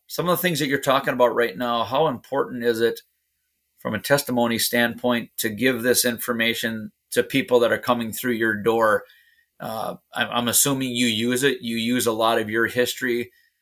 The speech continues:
to just show people how you can turn your life around. I mean, how much of your testimony do you use on a daily basis? Uh, and your counselors use, maybe, maybe they have some of their own stories potentially, but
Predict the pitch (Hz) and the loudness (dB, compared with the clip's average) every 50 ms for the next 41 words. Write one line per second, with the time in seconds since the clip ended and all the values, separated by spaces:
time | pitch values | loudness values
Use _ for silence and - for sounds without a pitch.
0 | _ _ _ _ - 131 117 104 110 127 120 - - - 135 127 131 127 127 - | _ _ _ _ -6 -6 -4 -2 0 0 2 2 2 4 6 6 6 4 2 0
1 | 135 120 110 - 120 113 110 104 107 110 113 117 113 110 104 - 110 104 101 - | -4 -4 -2 -2 0 0 0 2 2 0 0 0 -2 -4 -4 -6 -8 -8 -8 -6
2 | - 127 123 123 113 113 113 107 107 110 110 113 107 - 117 110 107 107 107 110 | -4 -4 -4 -4 -4 -4 -4 -2 0 0 0 -2 -4 -4 -6 -4 -4 -4 -4 -6
3 | 107 107 107 113 110 107 - 120 135 151 147 131 139 147 - - 127 110 113 - | -6 -8 -10 -10 -10 -6 -2 0 0 0 2 0 0 0 0 -2 -6 -6 -8 -12
4 | _ _ _ _ _ _ _ - 135 131 - - - 139 135 - - 127 127 123 | _ _ _ _ _ _ _ -2 -2 0 0 0 0 0 0 0 -2 -4 -4 -4
5 | 120 117 113 110 101 95 107 120 123 120 113 110 120 120 120 110 113 107 104 104 | -4 -4 -6 -8 -8 -8 -6 -4 -4 -2 -4 -4 -4 -4 -4 -4 -6 -6 -8 -8
6 | 98 107 113 113 110 110 104 95 107 107 110 110 - 117 113 - - - _ _ | -8 -8 -8 -8 -8 -10 -10 -10 -10 -8 -8 -8 -8 -8 -8 -8 -10 -12 _ _
7 | _ _ _ _ _ _ _ - - 101 - - 147 151 156 147 131 127 - - | _ _ _ _ _ _ _ -16 -16 -16 -12 -6 -2 -2 -2 0 -2 -4 -4 -4
8 | - 139 147 156 - - 123 120 120 104 104 110 117 120 117 113 110 117 117 117 | -4 -4 -2 -2 -4 -6 -8 -8 -8 -8 -8 -10 -8 -6 -6 -8 -8 -8 -10 -10
9 | 117 113 117 113 113 120 120 113 113 101 120 127 120 120 113 117 113 104 - - | -8 -8 -10 -10 -8 -8 -8 -6 0 2 2 2 4 4 2 2 0 -2 -4 -2
10 | - 151 131 123 117 120 113 127 151 147 - - 135 120 117 110 - - 117 - | 0 0 0 2 2 2 2 2 0 0 -2 0 2 2 2 2 0 -4 -4 -4
11 | - 120 120 - - 113 107 113 110 - | -4 -4 -4 -4 -6 -6 -6 -6 -8 -8